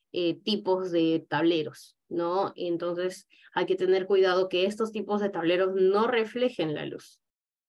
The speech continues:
¿no? Supongamos que tú usas tal vez un acabado en poliuretano en tu escritorio.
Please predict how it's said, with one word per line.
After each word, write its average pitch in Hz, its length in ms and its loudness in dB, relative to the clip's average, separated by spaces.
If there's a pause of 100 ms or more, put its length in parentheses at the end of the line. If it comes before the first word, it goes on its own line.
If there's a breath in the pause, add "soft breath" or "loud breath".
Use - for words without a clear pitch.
(140)
¿no? 190 240 4
Supongamos 180 560 0
que 165 180 -4 (200)
tú 185 220 4
usas 180 360 -2
tal 165 160 -2
vez 170 260 -2
un 185 120 0
acabado 170 400 -2
en 185 100 0
poliuretano 165 880 0
en 160 140 -6
tu 131 80 -12
escritorio. 139 600 -8